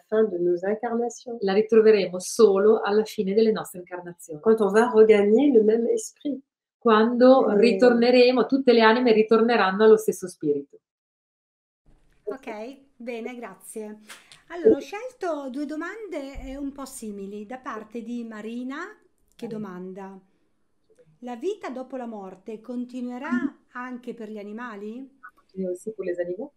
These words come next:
Speaker 3: E anche Vito domanda: "L'incarnazione avviene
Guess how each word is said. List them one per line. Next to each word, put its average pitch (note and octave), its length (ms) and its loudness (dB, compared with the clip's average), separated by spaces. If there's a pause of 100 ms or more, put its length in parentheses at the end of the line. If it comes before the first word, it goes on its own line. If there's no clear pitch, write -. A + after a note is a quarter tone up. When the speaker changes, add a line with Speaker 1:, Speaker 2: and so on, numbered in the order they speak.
(340)
Speaker 3:
E D4 120 -12
anche E4+ 440 -10
Vito D4 840 -12 (420)
domanda: G3+ 960 -10
"L'incarnazione D4+ 1300 -12
avviene C4 560 -10